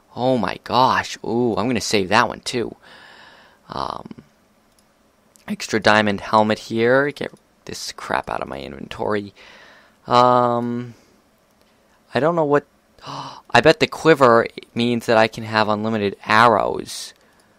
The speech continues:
which would mean I won't need to even have all those arrows. Let's see, keep that on me, get rid of that, that, that. Gunpowder, don't need that, don't need that. That's almost broken, I'll keep that anyways. Let's try it.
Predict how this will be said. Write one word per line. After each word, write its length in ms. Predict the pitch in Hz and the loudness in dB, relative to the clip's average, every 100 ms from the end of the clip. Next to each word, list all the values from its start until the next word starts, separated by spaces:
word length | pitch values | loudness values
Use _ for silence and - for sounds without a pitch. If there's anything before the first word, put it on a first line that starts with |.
| _ | _
which 180 | 110 - | -6 -2
would 160 | 113 104 | -2 0
mean 200 | 117 101 | -2 0
I 100 | 104 | 0
won't 220 | 107 104 | 0 -4
need 180 | 104 95 | -8 -8
to 120 | 95 92 _ _ | -16 -20 _ _
even 220 | 110 101 92 | -6 -6 -4
have 300 | 110 123 110 | 4 4 4
all 140 | 104 | 0
those 220 | 101 95 | 0 -2
arrows. 520 | 107 101 101 104 - - _ _ _ _ _ _ _ | 0 0 0 -2 -6 -16 _ _ _ _ _ _ _
Let's 180 | - - | -20 -16
see, 400 | - 104 101 101 - | -12 -8 -6 -8 -10
keep 220 | 110 - | -18 -8
that 240 | 123 127 | -2 2
on 220 | 120 123 123 | 2 0 -2
me, 180 | 123 | -6
get 160 | 113 - | -8 -10
rid 80 | - | -6
of 60 | |
that, 240 | 107 107 - | -4 -4 -4
that, 260 | 104 104 | -6 -6
that. 520 | - 110 107 - - - _ _ _ _ _ _ - | -4 -2 -2 -6 -18 -20 _ _ _ _ _ _ -8
Gunpowder, 960 | 117 110 - 110 107 107 107 107 104 98 | -4 -4 -4 0 2 2 2 0 -2 -6
don't 140 | - | -12
need 160 | 104 - | -16 -8
that, 340 | 120 117 113 | -4 -2 -2
don't 140 | - 110 | -6 -10
need 180 | 101 | -12
that. 560 | - 113 110 110 - - - | -8 -4 -2 -4 -6 -18 -6
That's 220 | 113 - | -6 -4
almost 280 | 107 101 - | -8 -8 -4
broken, 360 | 104 104 107 | -4 -4 -8
I'll 100 | 98 | -12
keep 220 | 92 - - | -16 -18 -12
that 200 | 101 98 | -10 -8
anyways. 460 | 98 92 98 - _ - 135 | -10 -10 -12 -14 _ -14 -8
Let's 160 | - | -6
try 300 | - 131 98 | 0 2 2
it. 320 | 92 - - | 0 -8 -18